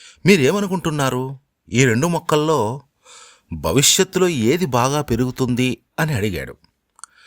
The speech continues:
ఆ బాలుడు ఒక్క క్షణం ఆలోచించి, "ఇంటి లోపల ఉన్న మొక్క బాగా పెరుగుతుంది, ఎందుకంటే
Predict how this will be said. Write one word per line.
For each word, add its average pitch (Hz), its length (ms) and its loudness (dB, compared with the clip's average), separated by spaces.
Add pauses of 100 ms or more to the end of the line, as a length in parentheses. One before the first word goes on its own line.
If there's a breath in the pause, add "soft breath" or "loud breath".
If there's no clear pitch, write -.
(340 loud breath)
ఆ 139 120 4
బాలుడు 175 360 2
ఒక్క 165 240 0
క్షణం 160 440 0
ఆలోచించి, 117 1000 -2 (680 loud breath)
"ఇంటి 90 260 -4
లోపల 175 340 0
ఉన్న 165 240 -2
మొక్క 151 340 -4
బాగా 123 480 -2
పెరుగుతుంది, 113 840 -2 (300)
ఎందుకంటే 123 840 -4